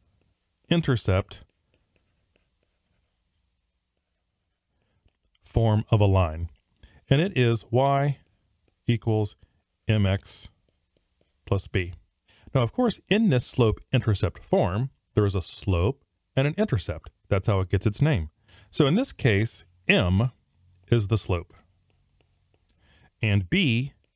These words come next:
is the y-intercept, just like that. Now, if you look,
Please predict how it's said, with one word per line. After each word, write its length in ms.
is 120
the 120
y-intercept, 2000
just 200
like 160
that. 200
Now, 320
if 220
you 100
look, 460